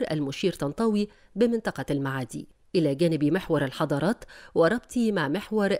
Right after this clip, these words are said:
ياس الرزق، الذي سيربط منطقة وسط البلد وطريق صلاح سالم بهضبة المقطم، فضلا عن تطوير محور جمال عبد الناصر كأحد أهم المحاور بالقاهرة الجديدة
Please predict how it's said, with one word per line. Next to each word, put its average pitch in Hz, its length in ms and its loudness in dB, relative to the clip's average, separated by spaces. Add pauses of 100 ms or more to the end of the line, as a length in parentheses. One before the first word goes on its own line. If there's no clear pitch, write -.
ياس 185 320 0
الرزق، - 440 -2 (440)
الذي 180 300 2
سيربط 220 560 0
منطقة 170 580 -2
وسط 165 320 -2
البلد 160 340 0 (360)
وطريق 160 420 0
صلاح 196 340 -2
سالم 151 400 0 (300)
بهضبة 202 420 0
المقطم، 143 680 -4 (220)
فضلا 165 420 -2 (360)
عن 170 140 2
تطوير 214 440 2
محور 269 360 2
جمال 190 300 0
عبد 139 200 -2
الناصر 208 420 0 (320)
كأحد 165 460 0
أهم 196 360 0
المحاور 220 640 2
بالقاهرة 202 640 0
الجديدة 170 600 0